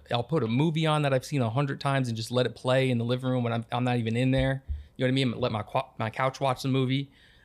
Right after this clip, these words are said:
Um, but yeah, I think some people are like that in relationships. They need to have that person. And once that person's being,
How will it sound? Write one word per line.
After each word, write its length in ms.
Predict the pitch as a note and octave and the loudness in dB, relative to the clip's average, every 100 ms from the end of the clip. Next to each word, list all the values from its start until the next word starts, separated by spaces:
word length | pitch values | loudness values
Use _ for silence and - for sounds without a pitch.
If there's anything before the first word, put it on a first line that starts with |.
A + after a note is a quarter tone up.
| - - - | -20 -20 -6
Um, 460 | A#2 A2+ A2 G#2+ A2 - _ - - | 0 2 2 0 -4 -10 _ -4 0
but 120 | A#2+ | 2
yeah, 160 | A#2 | 2
I 100 | F#2+ | 0
think 180 | A#2+ E3+ | 0 -2
some 200 | - E3 | 0 0
people 280 | D#3 D#3 C#3 | 0 -2 2
are 80 | C3+ | 4
like 180 | C#3 - | 2 0
that 140 | G#2+ | -4
in 40 | |
relationships. 520 | G#2 G#2+ G#2+ - A2 - | -4 -6 -8 -8 -6 -2
They 100 | A2 | 0
need 240 | A#2 B2 | 2 0
to 80 | A#2+ | 0
have 160 | A#2+ | -2
that 160 | A2+ G#2+ | -2 -2
person. 380 | - A#2 - A2+ | 0 0 -2 -4
And 80 | A#2 | -2
once 140 | B2 | -2
that 140 | A#2+ | -4
person's 400 | - B2+ - A2+ | -2 -4 -4 -8
being, 360 | A2 A2+ A2 | -2 -2 -2